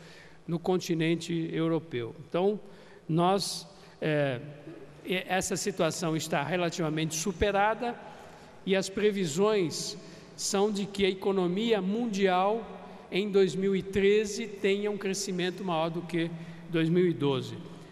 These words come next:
Os Estados Unidos está melhorando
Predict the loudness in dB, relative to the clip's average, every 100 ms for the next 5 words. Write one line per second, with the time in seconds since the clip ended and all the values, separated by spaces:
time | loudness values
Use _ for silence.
0 | -4 -2 0 0 0 -2 -2 -6 -2 0
1 | -2 -2 -8 -12 -14 -14 -6 -6 -2 -2
2 | 0 0 0 2 2 2 0 -2